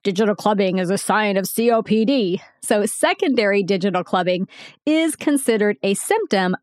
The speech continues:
of underlying disease and is associated with a wide variety of conditions, such as looking at pulmonary disease. This includes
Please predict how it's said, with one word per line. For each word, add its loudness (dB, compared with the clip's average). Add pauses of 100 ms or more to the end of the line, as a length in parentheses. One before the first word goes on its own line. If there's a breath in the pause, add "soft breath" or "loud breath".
(120)
of 0
underlying 0
disease -4 (280)
and 0
is 2
associated 0
with 0 (340 loud breath)
a 0
wide 2 (240)
variety 2 (100)
of 0
conditions, -2 (380)
such -4
as -2 (520)
looking 0
at 0
pulmonary 2
disease. -4 (480 loud breath)
This 0
includes 2